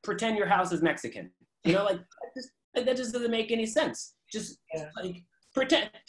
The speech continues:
Speaker 1: pretend to be part of another culture and then go talk about your family. That's
Speaker 2: Mm.
Speaker 1: absurd. So
Speaker 2: Yeah.
Speaker 1: you can make an altar that looks like how you would like an altar to look. You
Speaker 2: I
Speaker 1: know?
Speaker 2: like that,
Speaker 1: Make a
Speaker 2: actually.
Speaker 1: Black one. Make up your, and so, like, this is, like, this is stuff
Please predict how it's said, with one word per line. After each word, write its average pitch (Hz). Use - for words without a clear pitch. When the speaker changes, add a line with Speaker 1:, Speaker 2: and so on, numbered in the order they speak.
Speaker 1:
pretend 330
to 277
be 269
part 240
of 226
another 214
culture 170
and 190
then 214
go 202
talk 175
about 151
your 123
family. 107
That's 180
Speaker 2:
Mm. 180
Speaker 1:
absurd. -
So 220
Speaker 2:
Yeah. -
Speaker 1:
you 277
can 277
make 220
an 185
altar 190
that 175
looks 160
like 175
how 190
you 220
would 185
like 123
an 123
altar 113
to 104
look. 98
You 143
Speaker 2:
I 202
Speaker 1:
know? 190
Speaker 2:
like 175
that, 151
Speaker 1:
Make 151
a 156
Speaker 2:
actually. 156
Speaker 1:
Black 320
one. 185
Make 196
up 208
your, 180
and 240
so, 220
like, -
this 226
is, 214
like, 190
this 226
is 220
stuff 185